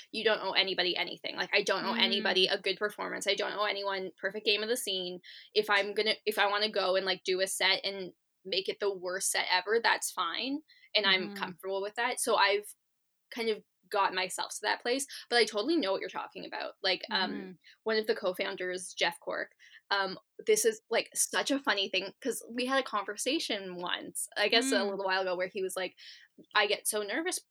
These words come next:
Speaker 1: performing in front of the assembly because, like, I'm worried that they will see me and they won't think I'm good. They won't think I'm good enough to have me as a coach or, or whatever."
Speaker 2: Aw,
Speaker 1: And I was like, "Oh,
Speaker 2: yeah.
Speaker 1: that's, well, I don't really worry about this because this, this, and this."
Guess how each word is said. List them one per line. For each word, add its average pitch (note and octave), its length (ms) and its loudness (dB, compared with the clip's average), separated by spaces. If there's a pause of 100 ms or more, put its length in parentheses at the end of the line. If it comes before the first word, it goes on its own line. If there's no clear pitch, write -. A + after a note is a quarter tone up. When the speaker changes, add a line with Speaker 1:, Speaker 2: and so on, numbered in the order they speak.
(120)
Speaker 1:
performing A#3 460 -2
in A3+ 100 -2
front F#3 180 -4
of G3 60 -8
the F3+ 100 0
assembly G#3 380 -2
because, F3+ 580 -4 (640)
like, F#3 300 -2
I'm G3 200 2
worried G3 360 0
that F#3 260 2
they F#3+ 140 2 (180)
will F#3 100 -4
see A#3 220 -4
me A3+ 160 -2
and G#3+ 100 -2
they G3 80 0
won't F#3+ 220 -4
think F3+ 100 -12
I'm F3+ 220 -6
good. G3+ 300 4
They G#3 60 0
won't F#3+ 140 -4
think - 160 -8
I'm F#3+ 80 -8
good F#3+ 180 -2
enough F#3+ 220 -2
to A#3 120 -8
have F#3+ 240 4
me G3+ 140 -4
as G3 100 -4
a F#3 40 -2
coach - 380 -6
or, F#3+ 120 -10 (120)
or G3 120 -2
whatever." B3 560 0
Speaker 2:
Aw, A#3 320 -2
Speaker 1:
And A#3 80 4
I A#3 40 4
was A3+ 120 2
like, A#3+ 160 4
"Oh, A#3 140 6
Speaker 2:
yeah. - 20 2
Speaker 1:
that's, A3 320 0 (140)
well, A3 240 4
I G#3+ 140 8
don't G#3+ 160 0
really G3 180 0
worry A#3 200 6
about G#3+ 180 4
this G#3 120 -2
because G3+ 280 -2
this, F#3+ 180 -4
this, - 180 -6
and F#3+ 160 -8
this." F3+ 260 -4